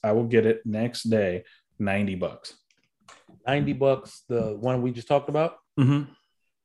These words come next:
Speaker 2: Yeah, so I saw that because, you know, I'm a dealer for them. So I looked up their prices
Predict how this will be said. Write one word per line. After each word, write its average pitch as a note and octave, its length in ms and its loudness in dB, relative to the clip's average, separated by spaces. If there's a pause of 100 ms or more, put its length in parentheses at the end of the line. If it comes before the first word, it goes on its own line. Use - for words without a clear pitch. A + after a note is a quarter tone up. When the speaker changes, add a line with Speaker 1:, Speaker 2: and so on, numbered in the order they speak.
(200)
Speaker 2:
Yeah, A#2 300 2
so - 160 -4
I A2+ 80 0
saw D3 280 2
that C3+ 300 0 (100)
because, A2 300 -4
you A2+ 80 -6
know, G#2+ 60 -6
I'm G#2+ 100 -6
a G2+ 40 -10
dealer A#2+ 280 0
for - 140 -18
them. G#2+ 260 -6
So - 120 -12
I G2 100 -6
looked A#2 220 -6
up A#2+ 140 -8
their A2+ 140 -4
prices G#2+ 560 -8